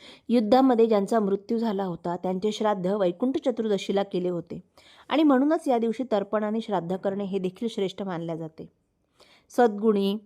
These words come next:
दिव्य पुरुष आणि सत्कर्म करणाऱ्यांना वैकुंठ,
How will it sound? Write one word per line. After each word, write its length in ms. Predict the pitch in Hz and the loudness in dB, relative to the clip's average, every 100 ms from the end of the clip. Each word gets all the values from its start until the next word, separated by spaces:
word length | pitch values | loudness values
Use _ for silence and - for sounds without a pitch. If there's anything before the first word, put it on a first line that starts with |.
| _ 196 | _ -4
दिव्य 320 | 220 220 254 | -2 4 2
पुरुष 380 | 247 202 208 214 | 2 -2 -2 -4
आणि 200 | 202 214 | -4 -4
सत्कर्म 440 | 226 247 330 339 339 | -2 -4 0 0 0
करणाऱ्यांना 800 | 294 240 226 220 220 214 202 208 | -2 -2 0 0 -2 -4 -6 -2
वैकुंठ, 440 | 202 202 254 | -2 -2 -4